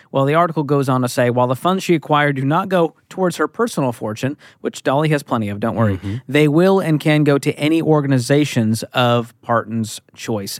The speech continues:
Speaker 1: And I think we can all speak to this and say it's, it's in good hands
Speaker 2: Yeah.
Speaker 1: with Dolly. But it's
Speaker 2: Agreed.
Speaker 1: also a good reminder as a business owner to be generous.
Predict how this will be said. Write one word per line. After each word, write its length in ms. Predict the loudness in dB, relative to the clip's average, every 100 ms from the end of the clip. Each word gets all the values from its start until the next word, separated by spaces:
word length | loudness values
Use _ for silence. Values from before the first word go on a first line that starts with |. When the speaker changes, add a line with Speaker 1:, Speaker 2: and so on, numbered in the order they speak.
| -4
Speaker 1:
And 200 | -4 -4 -14 _ -8
I 120 | -6
think 240 | -4 -4
we 100 | -2
can 120 | -2
all 300 | 0 -2 -4 -10 _
speak 280 | -18 -8 -8
to 80 | -6
this 220 | -10 -10
and 100 | -8
say 120 | -4 -4
it's, 140 | -4 -6
it's 200 | -4 0
in 100 | 2
good 160 | 2 0
hands 400 | -2 -6 -10 -16 _ _ _
Speaker 2:
Yeah. 120 | -10 -4
Speaker 1:
with 200 | -4 -4
Dolly. 280 | -6 -6 -4
But 120 | -4
it's 100 | 0
Speaker 2:
Agreed. 140 | 0 2
Speaker 1:
also 220 | 2 2
a 20 |
good 120 | 2
reminder 600 | 2 2 0 0 -2 -6
as 200 | -4 -2
a 40 | 0
business 380 | 0 0 -2 0
owner 240 | 0 0
to 180 | 0 -4
be 260 | -4 -2 -2
generous. 640 | 0 0 0 -2 -6 -12